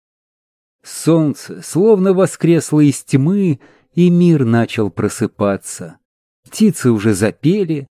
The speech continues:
а на улицах города людей почти не видно. Глаза уже могут видеть путь к месту воскресения Христа.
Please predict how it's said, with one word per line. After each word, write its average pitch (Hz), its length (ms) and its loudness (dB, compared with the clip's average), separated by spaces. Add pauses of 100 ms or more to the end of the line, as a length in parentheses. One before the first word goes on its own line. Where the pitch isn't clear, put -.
(180)
а 107 120 -2
на 104 120 2
улицах 113 460 0
города 170 420 2
людей 127 360 2
почти - 440 -6
не 101 180 -2
видно. 80 600 -8 (880)
Глаза 135 640 0
уже 139 280 2
могут 147 440 -2
видеть 147 440 -4
путь 180 300 -2
к - 80 -4
месту 143 420 0
воскресения 135 840 0
Христа. 117 800 -6